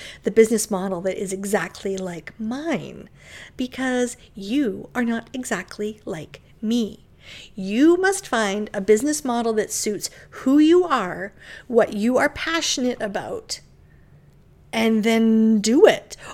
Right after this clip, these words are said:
or don't do it if you discover through all of your research that it is just not viable. But it is got to be your own. Okay. Okay, I'm gonna repeat myself again from last week. All right, so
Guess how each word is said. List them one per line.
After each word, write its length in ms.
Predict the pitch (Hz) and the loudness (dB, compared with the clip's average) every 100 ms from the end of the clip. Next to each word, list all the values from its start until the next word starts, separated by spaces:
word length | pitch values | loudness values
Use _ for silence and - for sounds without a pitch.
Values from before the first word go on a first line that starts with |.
| - | 2
or 220 | 233 269 | 4 4
don't 480 | 254 311 440 392 - | 2 0 0 -2 -6
do 180 | 190 180 | -4 -4
it 140 | 175 | -8
if 140 | 208 233 | -8 -6
you 80 | |
discover 440 | 220 220 - 220 220 | -6 -6 -4 -4 -4
through 220 | - 196 | -6 -6
all 180 | 180 220 | -4 -4
of 100 | 254 | -2
your 120 | 294 | -2
research 560 | 311 302 - 214 - - - - - | -2 -2 -2 -4 -4 -14 -18 -20 -6
that 180 | 247 226 | -4 -2
it 100 | 220 | 0
is 220 | 220 190 | 0 0
just 380 | 202 190 196 - | -2 -2 -2 -4
not 200 | 196 202 | -6 -8
viable. 520 | 190 - - - - _ _ _ - - _ _ _ - - | -10 -10 -12 -16 -20 _ _ _ -20 -20 _ _ _ -20 -6
But 340 | 208 196 - - - | -4 -4 -10 -14 -10
it 140 | 196 | -4
is 300 | 196 196 202 214 _ - - - | -4 -4 -8 -16 _ -20 -12 -2
got 400 | 208 196 - - | -2 -2 -10 -6
to 160 | - 233 | -6 -6
be 540 | - 208 180 180 - - - | -10 -10 -8 -10 -14 -20 -14
your 440 | 190 175 156 143 - - - - | -10 -8 -10 -12 -20 -20 -14 -4
own. 340 | 220 196 160 - - - - _ _ - - _ - | -4 -4 -10 -20 -20 -20 -20 _ _ -20 -20 _ -12
Okay. 300 | 214 - - - - - _ - - | -10 -10 -14 -16 -20 -20 _ -18 0
Okay, 380 | 277 302 302 - - - | 4 4 2 -14 -16 -12
I'm 180 | 220 | -10
gonna 180 | 208 196 | -8 -8
repeat 300 | 190 190 - | -8 -8 -8
myself 320 | 240 - 240 | -6 -4 -6
again 180 | 226 226 | -4 -6
from 120 | 233 | -4
last 200 | 247 269 | -6 -6
week. 220 | 339 359 - - - - - - - - | -6 -6 -8 -18 -16 -16 -16 -16 -18 -6
All 120 | - 311 | 0 2
right, 160 | - | 0
so 300 | - 320 - | 2 2 2